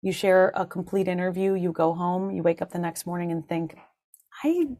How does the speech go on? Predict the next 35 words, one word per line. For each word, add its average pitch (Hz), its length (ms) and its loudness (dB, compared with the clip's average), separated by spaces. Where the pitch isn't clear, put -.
wish 240 220 2
I 226 60 0
hadn't 208 280 2
done 175 180 2
that." 139 220 -6
Fine, 147 280 4
we'll 180 100 0
throw 180 260 4
it 170 60 6
out. 147 220 4
Um, 160 460 0
we've 190 260 2
performed 202 460 0
your 185 100 2
story 185 400 0
for 180 160 -2
five 160 400 2
years. 185 520 0
A, 196 100 6
a 185 80 4
great 175 220 4
example: 160 480 0
we 226 100 4
have 185 100 2
an 135 60 -2
individual 151 760 -2
who, 147 520 -2
uh, 147 320 -4
a 160 80 0
trans-identified 175 760 -4
individual 180 640 0
who, 170 380 2
um, 151 420 0
who 202 100 0
went 151 260 0